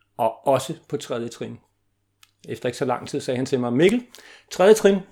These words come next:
det foregår på søndag. Det foregår på søndag klokken halv otte." Øhm, op ved alteret i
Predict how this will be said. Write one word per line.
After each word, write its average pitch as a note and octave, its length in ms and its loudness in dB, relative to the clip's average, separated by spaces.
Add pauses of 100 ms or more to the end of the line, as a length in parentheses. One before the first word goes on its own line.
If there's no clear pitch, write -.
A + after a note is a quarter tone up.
(920)
det D#3 100 -6
foregår E3+ 380 4
på - 80 -6
søndag. A3 360 4 (1000)
Det - 80 -18
foregår F3 360 2
på C#3+ 80 -14
søndag F3+ 540 0
klokken A#2+ 720 -6 (520)
halv - 380 0
otte." F#3+ 440 6 (880)
Øhm, B2 580 -2
op E3 280 0
ved C#3+ 120 6
alteret F3+ 720 2
i B2+ 380 -2